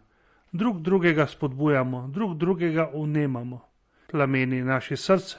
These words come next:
se združujejo in postanejo en velik ogenj, ki osvetljuje pot. Tudi vi, mladi,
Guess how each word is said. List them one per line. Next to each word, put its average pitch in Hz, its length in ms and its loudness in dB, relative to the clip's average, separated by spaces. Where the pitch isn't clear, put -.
se 151 200 0
združujejo 135 760 2
in 147 160 -6
postanejo 156 640 2
en 139 180 -2
velik 175 460 -2
ogenj, 123 400 -2
ki - 120 -4
osvetljuje 180 600 0
pot. - 400 -4
Tudi 147 280 2
vi, 139 300 0
mladi, 127 420 -2